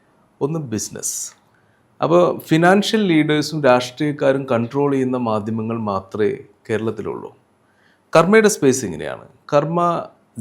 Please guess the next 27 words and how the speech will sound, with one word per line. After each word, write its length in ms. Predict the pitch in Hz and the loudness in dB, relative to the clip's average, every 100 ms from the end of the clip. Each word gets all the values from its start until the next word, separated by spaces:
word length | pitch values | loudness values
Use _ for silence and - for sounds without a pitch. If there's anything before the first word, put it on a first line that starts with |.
| 110 | -4
സീറോ 260 | 131 151 165 135 | 2 2 2 2
ഗ്രാവിറ്റിയിൽ 520 | 120 117 117 117 113 110 | 2 2 -2 -4 -4 -4
വർക്ക് 180 | 101 - | -4 -6
ചെയ്യുന്നൊരു 300 | 98 92 98 | -10 -10 -12
ചാനലാണ്. 460 | 82 69 - 73 - _ _ _ _ _ _ 113 | -14 -14 -16 -18 -18 _ _ _ _ _ _ -2
ആർക്കും 300 | 139 139 135 | -2 -2 -4
ഇൻഫ്ലുവൻസ് 400 | 101 - 95 87 - | -4 -6 -6 -6 -8
ചെയ്യാൻ 160 | 82 76 | -10 -12
കഴിയില്ല. 300 | 67 57 - - _ _ - _ | -14 -16 -20 -20 _ _ -20 _
It 80 | 151 175 | -2 -2
is 60 | 175 | -2
a 20 | 170 - | -4 0
collective, 640 | 131 143 - - 156 156 156 - - _ - | 2 0 -4 -6 -4 -4 -6 -12 -20 _ -6
uh, 180 | 107 101 101 | -4 -4 -6
consciousness. 580 | 107 98 - - - - - - _ _ _ _ | -8 -8 -8 -12 -14 -12 -12 -12 _ _ _ _
അപ്പൊ 80 | 160 | 6
അതുകൊണ്ട് 340 | 170 202 151 143 160 151 | 8 6 6 4 4 4
കർമ്മയെ 320 | 143 165 196 196 | 4 6 4 4
സംബന്ധിച്ചിടത്തോളം 840 | 143 139 135 131 127 123 120 123 117 | 0 0 -2 -2 -4 -2 -2 -2 -4
ഒരു 100 | 127 131 | -8 -8
സ്പേസിന്റെ 500 | - 151 151 - 139 | -2 0 0 -2 0
ആവശ്യമില്ല. 300 | 107 - 104 107 | 0 -2 -6 -6
കാരണം 180 | 117 127 | -6 -4
കർമ്മ 220 | 147 165 160 127 | -4 -2 -4 -4
ആർക്കും 360 | 120 120 - 123 120 | -4 -8 -10 -10 -8
കോമ്പറ്റീറ്റർ 560 | 101 92 95 104 - 90 | -8 -8 -8 -8 -6 -8
അല്ല. 120 | 69 | -8